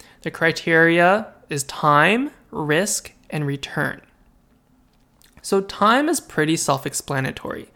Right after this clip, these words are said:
Time is how much time that you need to put in order to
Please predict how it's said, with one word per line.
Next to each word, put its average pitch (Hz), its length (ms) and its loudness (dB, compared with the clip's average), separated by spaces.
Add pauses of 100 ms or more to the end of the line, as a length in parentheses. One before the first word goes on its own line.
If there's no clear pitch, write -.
(440)
Time 208 340 6
is 202 140 2
how 185 240 2
much 269 320 -2
time 147 400 2
that 151 160 0
you 147 120 -2
need 147 220 -2
to 147 120 -10
put - 540 -2 (300)
in 160 160 2
order 165 240 4
to 170 240 -8